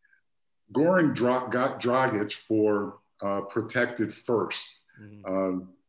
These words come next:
Speaker 1: that was, Nekias was for the, Nekias Duncan was for that as well. So what do you say, Coach Sko?
Speaker 2: Well, A-, Adam Borai, uh, you know, who goes by Clutch, uh, with us, uh, he's the one who actually pitched that on our pod as well, uh, a week ago.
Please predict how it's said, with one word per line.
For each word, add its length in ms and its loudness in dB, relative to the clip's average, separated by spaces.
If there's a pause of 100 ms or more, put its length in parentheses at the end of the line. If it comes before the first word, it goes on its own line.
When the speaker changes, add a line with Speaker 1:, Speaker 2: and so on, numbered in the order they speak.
(140)
Speaker 1:
that 180 0
was, 200 2
Nekias 840 2
was 440 -2
for 180 0
the, 100 -6
Nekias 640 -2
Duncan 340 0
was 120 -4
for 140 -6
that 200 0
as 160 -4
well. 240 2
So 400 -2 (280)
what 140 4
do 60 4
you 140 4
say, 260 -2
Coach 380 -6
Sko? 280 -4
Speaker 2:
Well, 240 0
A-, 180 -6
Adam 320 -2
Borai, 560 0
uh, 360 -4
you 120 -10
know, 160 -8
who 120 -14
goes 180 -8
by 120 -8
Clutch, 580 -10
uh, 280 -8
with 160 -10
us, 360 -8
uh, 180 -8
he's 360 -10
the 80 -10
one 100 -8
who 60 -6
actually 300 -10
pitched 260 -10
that 180 -6
on 100 -8
our 100 -10
pod 320 -8
as 120 -12
well, 440 -8
uh, 240 -8
a 80 -6
week 240 -8
ago. 360 -8